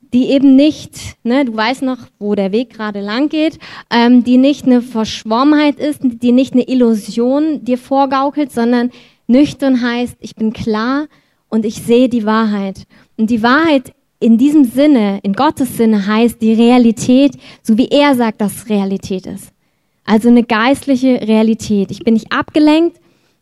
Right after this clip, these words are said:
ich bin klar, warum ich hier bin, ich bin klar, was Gottes Wille ist, ich bin klar, was Wahrheit und was Lüge ist. Und diese Nüchternheit, zu der ruft uns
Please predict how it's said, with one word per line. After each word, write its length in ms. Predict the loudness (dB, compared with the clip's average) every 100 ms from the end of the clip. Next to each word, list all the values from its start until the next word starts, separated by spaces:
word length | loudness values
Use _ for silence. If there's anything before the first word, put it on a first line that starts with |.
| _
ich 160 | -4
bin 240 | 4 4 4
klar, 480 | 0 0 2 0 -4 _ _ _ _
warum 340 | -2 2 4 4
ich 100 | 2
hier 200 | 0 4
bin, 160 | 4
ich 120 | 2
bin 120 | 0 -4
klar, 420 | -2 -2 -4 -6 _ _ _ _ _
was 260 | -4 -2 0
Gottes 400 | -2 -2 -2 0
Wille 260 | 2 2 -2 -4
ist, 120 | -6
ich 160 | -8
bin 220 | -2 -2 -2
klar, 460 | -2 -2 -2 -4 -10 _ _ _
was 220 | -2 -2 -4 -12 -14
Wahrheit 600 | -2 0 2 2 0 0
und 120 | -2
was 220 | -4 -6
Lüge 320 | -8 -8 -8 -8
ist. 320 | -10 -12 -20 _ _ _ _ _ _ _ _ _ _ _
Und 140 | -2 2
diese 240 | 4 6
Nüchternheit, 840 | 4 4 2 0 0 2 0 0 -2
zu 100 | -2
der 200 | -2 0
ruft 380 | -2 -4 -6 -6
uns 460 | 2 2 2 -2